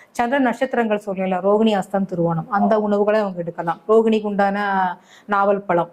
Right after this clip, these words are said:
Speaker 2: ம்.
Speaker 1: ஆமா, அஸ்தத்துக்கு உண்டான ஆரஞ்சு,
Speaker 2: ஆ.
Speaker 1: திருவோணத்துக்கு உண்டான பாக்கு. So, இது அவங்க எடுக்கிறது மூலமா கூட இந்த
Speaker 2: ஆமா,
Speaker 1: நட்சத்திரம்.
Speaker 2: கார்மெண்ட்ஸ் லைன்ல இருக்கிறவங்க
Speaker 1: ஆ.
Speaker 2: இந்த உணவுகளை வந்து எடுப்பதன் மூலமா,
Speaker 1: ஆமா, ஆமா.
Speaker 2: அல்லது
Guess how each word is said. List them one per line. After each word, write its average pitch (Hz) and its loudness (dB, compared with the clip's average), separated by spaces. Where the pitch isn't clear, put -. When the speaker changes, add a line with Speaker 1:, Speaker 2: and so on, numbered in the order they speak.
Speaker 2:
ம். 113 -20
Speaker 1:
ஆமா, 190 2
அஸ்தத்துக்கு 214 -2
உண்டான 190 0
ஆரஞ்சு, 175 0
Speaker 2:
ஆ. - -6
Speaker 1:
திருவோணத்துக்கு 240 2
உண்டான 214 0
பாக்கு. 185 -2
So, 240 2
இது 226 2
அவங்க 233 2
எடுக்கிறது 208 0
மூலமா 202 0
கூட 208 2
இந்த 214 2
Speaker 2:
ஆமா, 202 2
Speaker 1:
நட்சத்திரம். 202 0
Speaker 2:
கார்மெண்ட்ஸ் - -20
லைன்ல 143 -12
இருக்கிறவங்க 120 -12
Speaker 1:
ஆ. 185 -8
Speaker 2:
இந்த 175 0
உணவுகளை 143 0
வந்து 123 -2
எடுப்பதன் 113 -8
மூலமா, - -12
Speaker 1:
ஆமா, 175 0
ஆமா. - 0
Speaker 2:
அல்லது 139 2